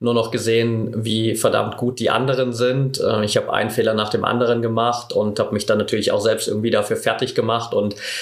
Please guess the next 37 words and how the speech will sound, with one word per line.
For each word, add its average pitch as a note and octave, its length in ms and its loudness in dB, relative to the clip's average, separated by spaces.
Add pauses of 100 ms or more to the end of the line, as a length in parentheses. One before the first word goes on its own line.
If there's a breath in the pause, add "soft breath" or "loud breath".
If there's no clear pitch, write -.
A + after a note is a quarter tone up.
(120)
dann A2 180 -2
war G#2+ 120 2
das G#2+ 160 0
eigentlich A2 560 0
mehr G#2+ 180 0
oder G#2+ 140 2
weniger G#2+ 260 2
nur G#2 220 2
so G#2+ 540 0 (200)
neunzig A#2 320 2
Minuten A2+ 360 2
Qual, A2+ 460 0
bis A2+ 160 -6
ich G#2+ 120 -6
dann G#2 180 0
wieder G#2+ 240 2
nach G#2+ 160 -2
Hause A2+ 220 2
gehen G#2+ 200 0
durfte G#2+ 320 2
und G#2 140 0
dann G#2+ 140 2
irgendwann G#2 420 0
auch G#2 260 0
Bescheid G#2+ 320 0
bekommen G#2+ 260 0
habe, G#2+ 220 2
dass, G#2 480 -2
äh, G#2 320 2
ich A2+ 140 -4
da G#2 380 0 (280 loud breath)
rausgefallen G#2 600 0
bin G#2 140 0
aus G2 180 -2
dem G#2 100 -2
Raster, G#2 420 0
ja. G#2 200 -2